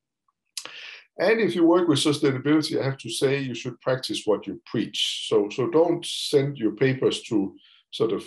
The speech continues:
second-tier conferences on other continents and fly, but only,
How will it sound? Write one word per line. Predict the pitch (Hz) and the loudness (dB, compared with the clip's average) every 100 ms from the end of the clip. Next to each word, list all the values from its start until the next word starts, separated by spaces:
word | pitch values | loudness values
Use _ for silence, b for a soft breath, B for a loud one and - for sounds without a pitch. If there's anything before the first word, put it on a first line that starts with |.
| - | -10
second-tier | - 127 127 104 - 110 | -2 -2 -2 -6 0 0
conferences | - 110 113 95 87 90 90 | 2 -2 0 -4 -4 -4 -4
on | 98 98 | -4 -2
other | 98 95 | -2 -2
continents | - 104 113 101 82 80 - | 0 0 -2 -10 -10 -10 -10
and | 98 - | -10 -2
fly, | 107 98 104 | 0 2 2
but | 104 92 | 2 2
only, | 110 110 101 87 | 2 2 0 -2